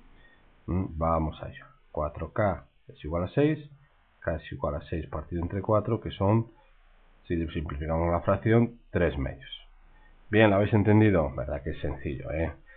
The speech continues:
Venga, pues hacer vosotros el segundo con un pause. Venga, supongo que lo habréis hecho, ¿eh?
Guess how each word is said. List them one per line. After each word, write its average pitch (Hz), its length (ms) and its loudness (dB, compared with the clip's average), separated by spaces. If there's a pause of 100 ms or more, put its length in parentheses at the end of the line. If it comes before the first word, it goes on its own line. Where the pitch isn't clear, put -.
(180)
Venga, 85 280 0
pues 85 180 -6
hacer 95 220 0
vosotros 90 360 -2
el 90 140 -2
segundo 127 360 10
con 101 120 8
un 98 100 6
pause. 156 600 4 (960)
Venga, 80 440 0 (520)
supongo 87 400 0
que 80 60 0
lo 80 60 2
habréis 85 320 2
hecho, 135 440 4 (300)
¿eh? 120 240 4